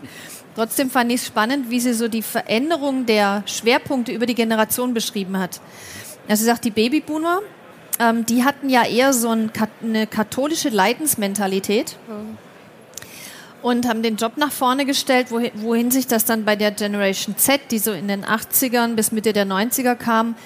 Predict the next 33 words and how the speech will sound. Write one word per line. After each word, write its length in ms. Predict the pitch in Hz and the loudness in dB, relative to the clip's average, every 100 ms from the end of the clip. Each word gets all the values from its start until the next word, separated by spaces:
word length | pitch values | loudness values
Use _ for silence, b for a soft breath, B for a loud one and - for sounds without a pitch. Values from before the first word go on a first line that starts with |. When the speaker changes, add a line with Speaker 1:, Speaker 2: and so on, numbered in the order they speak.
| B B - | B B -4
Speaker 1:
sich 240 | 233 - | -2 -2
schon 180 | 220 208 | -2 0
mehr 180 | 196 - | 0 0
ausgeglichen 840 | 220 285 - 320 311 311 302 277 | 2 2 0 -2 -2 -2 -2 0
hat. 280 | 320 - - B B B B | -2 -2 -10 B B B B
Ähm, 460 | 233 226 226 226 226 | 0 2 2 0 0
dann, 380 | 214 208 226 240 - - | 2 2 0 -4 -8 -4
das 160 | 214 | 0
war 80 | 226 | 2
die 100 | 226 | 2
Generation 500 | 220 214 214 202 214 | 0 2 0 0 2
Y, 160 | 240 269 | 2 2
dann 180 | 226 220 | 0 0
kam 220 | 226 214 | 0 0
die 140 | 208 | 0
Z, 300 | - - 277 - - | 0 2 2 -2 -2
die 100 | 247 | 0
sagt, 340 | 214 214 - - | 4 2 0 -2
„Bei 120 | 208 | 0
mir 140 | 233 | 0
steht 240 | - 247 - | 0 -2 -2
Privatleben 640 | 220 196 208 247 226 220 | 0 2 2 0 0 0
auf 260 | 208 - - | -6 -8 -2
Platz 320 | 208 202 - | 0 2 0
eins 300 | 185 240 285 | 2 2 0
und 100 | 240 | 0
der 120 | 202 190 | 0 0
Job 180 | 247 262 - | -2 -4 2
darf 220 | 214 220 | 2 2
sich 200 | - 226 | 0 0
darum 520 | 214 202 202 196 185 185 - - | 2 0 0 -4 -6 -10 -12 -10
gruppieren.“ 460 | 190 - 226 285 403 - - B B B B B B - | -8 -2 0 0 -2 -18 -20 B B B B B B 0
Und 460 | 247 240 247 - | 2 2 0 -2